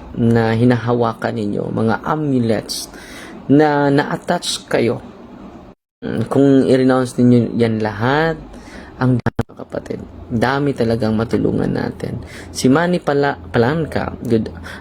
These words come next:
afternoon, Father Daniel, watching from Turil." O, pupunta tayo sa Turil, ah, this coming September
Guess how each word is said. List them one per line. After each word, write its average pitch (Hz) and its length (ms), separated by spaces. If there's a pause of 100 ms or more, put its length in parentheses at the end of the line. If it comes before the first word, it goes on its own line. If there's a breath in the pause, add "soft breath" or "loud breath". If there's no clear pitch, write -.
(100)
afternoon, 151 460
Father 139 240
Daniel, 143 260
watching 139 320
from 123 300
Turil." 131 400
O, 110 80
pupunta 135 400
tayo 131 160
sa 127 160
Turil, 107 560 (880 loud breath)
ah, 104 240 (240)
this 113 400
coming 110 800 (320)
September 110 720